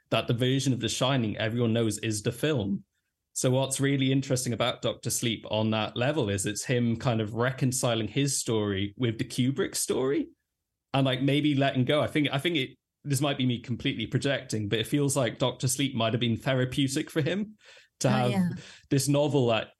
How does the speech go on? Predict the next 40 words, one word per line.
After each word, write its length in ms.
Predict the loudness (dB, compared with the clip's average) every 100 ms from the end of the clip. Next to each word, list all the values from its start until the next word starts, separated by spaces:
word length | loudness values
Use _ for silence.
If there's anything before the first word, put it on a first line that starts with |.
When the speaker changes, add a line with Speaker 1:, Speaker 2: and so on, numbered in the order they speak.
| -2
Speaker 1:
that's 180 | 0 0
very 180 | -2 0
personal 500 | 0 0 0 -2 -2
to 120 | 0
him 220 | 0 0
because 320 | -4 -2 0
it 160 | 0 0
is 160 | 0
about, 640 | 0 -4 -4 -2 0 -2 -8 -20 _
in 100 | 0
the 80 | 2
novel, 380 | 2 2 2 2
Jack 320 | 0 -2 -4
Torrance 400 | -2 2 2 0
is 320 | -2 -2 -2
more 220 | 0 0 0
of 80 |
a 40 | -2
sympathetic 720 | 0 0 -2 -2 -4 -4 -6
character, 540 | -2 -2 -4 -6 -8 -2
the 60 | 0
way 120 | 0
he's 220 | 0 -2
written. 400 | -4 -6 -8 -10 -14 _ _ _ -2
He's 180 | 0 2
meant 200 | 0 -2
to 80 |
be, 160 | -2 0
like, 160 | 0 0
a 60 |
man 320 | 0 0 0 0
pushed 300 | -2 -2 -2
to 80 |
the 80 | -4
brink. 520 | -2 -2 -2 -4 -10 -20 _ -20 -20 _ 0
Whereas 260 | 2 2
I 60 | 0
think 220 | 0 -2
Kubrick 340 | -2 0 0
actually 640 | 0 -2 -2 -2 0 -2